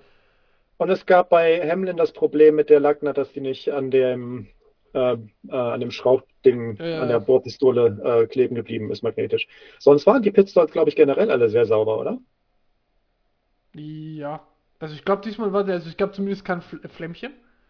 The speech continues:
Speaker 2: so wie es bei
Speaker 1: Mhm.
Speaker 2: Busch schon mal der Fall war.
Speaker 1: <laughs>
Speaker 2: Ähm, es gab auch keine losen Reifen, die da durch die Box gekullert sind. Es gab keine Unfälle, die ich, also
Speaker 1: Keiner
Speaker 2: nicht,
Speaker 1: wurde
Speaker 2: dass es
Speaker 1: überfahren diesmal.
Speaker 2: Okay, das ist jetzt fies. Ja, wir müssen,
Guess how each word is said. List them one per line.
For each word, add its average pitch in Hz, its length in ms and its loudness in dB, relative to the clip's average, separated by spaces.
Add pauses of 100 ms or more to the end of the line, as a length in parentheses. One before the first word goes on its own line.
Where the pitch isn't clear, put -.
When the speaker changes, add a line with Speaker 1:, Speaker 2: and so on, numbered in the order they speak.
(240)
Speaker 2:
so 165 140 -16
wie - 20 -8
es - 80 -12
bei 151 80 -2
Speaker 1:
Mhm. 139 120 0
Speaker 2:
Busch 175 140 -4
schon 202 120 -6
mal 196 140 -4
der 196 100 -2
Fall 196 280 -4
war. 240 220 -8 (580)
Speaker 1:
<laughs> - 100 -20
Speaker 2:
Ähm, 190 760 2
es 190 120 -8
gab 190 200 0
auch 196 100 -2
keine 185 240 -2
losen 180 400 -4
Reifen, 165 340 -4
die 208 80 -4
da 196 120 0
durch 202 160 -8
die 202 80 -20
Box - 360 -6
gekullert 226 500 -8
sind. 240 240 -12
Es 208 140 -16
gab 175 240 -6
keine 156 220 -10
Unfälle, 196 680 -10 (200)
die 208 60 -10
ich, - 160 -14 (180)
also 185 60 -4
Speaker 1:
Keiner 139 160 2
Speaker 2:
nicht, 127 80 0
Speaker 1:
wurde 135 180 6
Speaker 2:
dass 139 40 2
es - 40 -2 (140)
Speaker 1:
überfahren 135 320 0
diesmal. 180 500 -6 (220)
Speaker 2:
Okay, 156 240 -12
das 143 160 -12
ist - 120 -18
jetzt 143 140 -18
fies. 151 260 -18
Ja, 175 160 -2
wir 185 80 -2
müssen, 196 280 -4